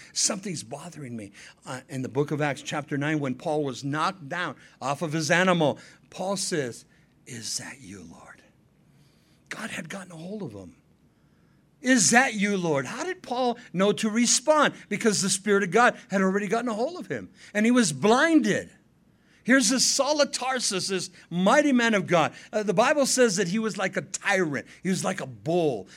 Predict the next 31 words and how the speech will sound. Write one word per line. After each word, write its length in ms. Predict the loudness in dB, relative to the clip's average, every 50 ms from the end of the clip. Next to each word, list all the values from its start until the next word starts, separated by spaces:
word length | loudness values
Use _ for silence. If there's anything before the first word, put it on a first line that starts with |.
| -6
He 80 | 0 0
was 200 | 2 2 0 0
like 340 | -2 -2 -2 -4 -6 -8 -2
the 100 | 0 2
nostrils 640 | 2 4 4 2 2 0 -2 -2 -4 -4 -4 -4 -6
flaring 460 | -6 -2 0 2 2 2 2 0 0
back 180 | 0 0 0
and 100 | -2 -4
forth. 240 | -2 -2 -2 -4 -4 -8 -10 -4
He 180 | -2 0 0 2
wanted 360 | 2 2 2 2 2 2 0
to 100 | 0 -2
bring 300 | 0 0 0 0 0 -2
Christians 540 | -4 -4 -4 -4 -4 -4 -6 -6 -6 -6 -4
back. 380 | -4 -4 -4 -4 -8 _ _ _ _ _ _ _ _ _ _ _ _ _ _ _ _ _ _ _ _ _
He 160 | -2 0 2
would 240 | 2 2 0 0 6
put 160 | 10 10 10
'em 80 | 10 8
on 140 | 2 0 0
trial, 520 | -2 -2 0 2 2 4 4 2 2 0 -4 -8 -6
and 160 | -4 -2 0
some 360 | 2 2 4 4 4 4 4 4
would 160 | 2 2 2
even 320 | 0 0 0 -2 -2 -4 -8 -10 -6
be 120 | -4 -4 -2
consented 680 | 0 -2 -2 0 0 0 0 0 0 0 -2 -4 -4 -4
to 100 | -4 -6
death, 340 | -4 0 0 0 0 0 -4 -12 -20 -14 -6
as 460 | -2 0 0 0 0 -2 -4 -6 -10 -8
Stephen. 640 | -6 -4 -4 -4 -6 -6 -8 -8 -8 -8 -10 -12 -12